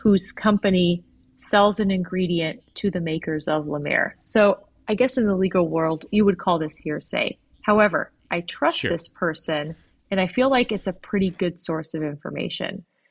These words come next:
Speaker 1: So we were talking one day, and I s-, made an offhand comment about La Mer, and I told them the story how, you know, I used to work for somebody who did, uh, J Lo's hair and makeup, and, you know, we would have to send her all these tubs of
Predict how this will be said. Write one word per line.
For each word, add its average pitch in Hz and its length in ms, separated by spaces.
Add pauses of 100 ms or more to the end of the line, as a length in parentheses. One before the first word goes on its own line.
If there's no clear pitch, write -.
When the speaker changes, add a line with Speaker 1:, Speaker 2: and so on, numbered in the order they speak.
(260)
Speaker 1:
So 269 220
we 330 200
were 370 160
talking 175 460
one 160 180
day, 151 380 (340)
and 208 360 (280)
I 294 180
s-, - 280 (260)
made 269 160
an 247 80
offhand 196 480
comment 175 380
about 160 320
La 175 60
Mer, 160 340
and 156 80
I 156 80
told 185 220
them 180 160
the 175 80
story 165 520
how, 156 380 (320)
you 190 80
know, 185 40
I 175 40
used 185 260
to 196 80
work 175 300
for 185 80
somebody 170 460
who 165 180
did, 156 400
uh, - 240
J - 240
Lo's - 340
hair - 160
and - 100
makeup, 247 600
and, 185 200 (140)
you 180 120
know, 165 40
we 170 160
would 170 100
have 170 200
to 170 100
send 175 280
her 165 140
all 160 140
these 151 280
tubs 160 340
of 151 140